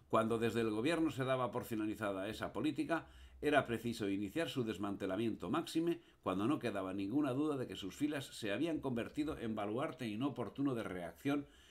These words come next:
y entre sus miembros era generalizada la conciencia de ser guardianes del absolutismo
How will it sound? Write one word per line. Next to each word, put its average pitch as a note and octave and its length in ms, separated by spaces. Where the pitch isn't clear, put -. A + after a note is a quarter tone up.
y A#2 140
entre C3 220
sus D3 220
miembros C#3 400
era D#3 180
generalizada G#2+ 720
la F#2+ 140
conciencia B2+ 560
de F#2 80
ser G#2+ 180
guardianes G2 480
del G2+ 140
absolutismo B2 800